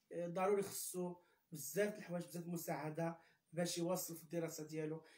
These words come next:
حيت كاين الناس بزاف ما وصل، ما كيو-، ما، ما، ما متوصلينش في الدراسه، ما متوفقينش في الدراسه، حيت ما لقاوش الدعم، ما لقاوش اللي غادي يوقفوهم على الصح، اللي غادي يبنيوهم على الساس، ما لقاوش بزاف د المسائل، ما لقاوش شي، يعني ما لقاوش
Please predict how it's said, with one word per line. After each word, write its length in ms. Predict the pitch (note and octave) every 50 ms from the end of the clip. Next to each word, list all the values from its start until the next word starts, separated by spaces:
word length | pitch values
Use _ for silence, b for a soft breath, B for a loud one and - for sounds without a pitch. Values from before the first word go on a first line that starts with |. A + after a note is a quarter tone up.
| B B
حيت 180 | - - E3
كاين 280 | - - G3 G3+ G#3 G#3
الناس 320 | G#3 G#3+ G#3+ G#3+ G#3+ -
بزاف 560 | - D3+ - - - G#3 A3 A#3 A#3+ A3+ - B B B B B B
ما 100 | E3+ F3
وصل، 380 | F#3 F#3+ G#3 G3 - - E3+ F3
ما 80 | G3
كيو-، 400 | F#3+ - G3+ G3 G3 G3+ G3 -
ما، 100 | F#3 F#3+
ما، 240 | F#3 F3 F#3 G3 G3
ما 220 | G3 E3+ F#3 G3 G3
متوصلينش 580 | G3 F#3 - F#3 E3+ - - F#3+ G3+ G3+ G3+
في 60 | -
الدراسه، 340 | - E3 E3+ E3+ F3 - F#3
ما 80 | F#3 F#3+
متوفقينش 580 | F3 F3+ F3 E3+ - - - - G#3+ G#3 G#3
في 80 | - -
الدراسه، 520 | E3 E3+ F3 F3 F3 F3 - - F3+ F#3 - B B B B B B
حيت 380 | B - G#3 G#3+ G#3+ G#3 - E3+
ما 80 | F3
لقاوش 460 | F#3 F#3 F3+ - - F#3 F3+ E3+ - D#3+
الدعم، 540 | D3+ C#3+ - - G2 F3 E3+ F3 G3 G3+ - B B B B -
ما 100 | - F#3+
لقاوش 480 | F#3+ F#3+ - - G3 G3 F#3+ F3+ - E3+
اللي 120 | F3 F3+
غادي 180 | F3 F3+ E3 F3+
يوقفوهم 460 | F3 F3 - - - F3 E3+ F3 F3+
على 100 | F3 F#3
الصح، 500 | F#3+ - - - - G3+ G3 - - -
اللي 140 | F3+ F3 F3+
غادي 200 | F3 F3 E3 F3+
يبنيوهم 380 | E3+ D#3 E3 F3 F3+ F#3 E3+
على 120 | D#3+ E3+ G3
الساس، 540 | F#3+ - - - G#3+ G#3 G3+ G#3 - - - B B B B B B -
ما 120 | F3+ F#3+
لقاوش 400 | F#3+ F#3 - G3 G3 F3+ - -
بزاف 340 | D#3 D3 C#3 C#3+ G3+ G3+ D#3+
د 40 | E3
المسائل، 380 | E3+ E3+ D#3+ - E3 - E3 F3+
ما 60 | F#3
لقاوش 380 | F3+ - F#3+ F#3+ F3 E3 -
شي، 140 | - F3 F3+
يعني 360 | E3 - - F3 F3+ F3+ F#3+
ما 100 | G3 G3+
لقاوش 500 | G3 G3 - A3 A3 G#3+ G#3 G#3 - -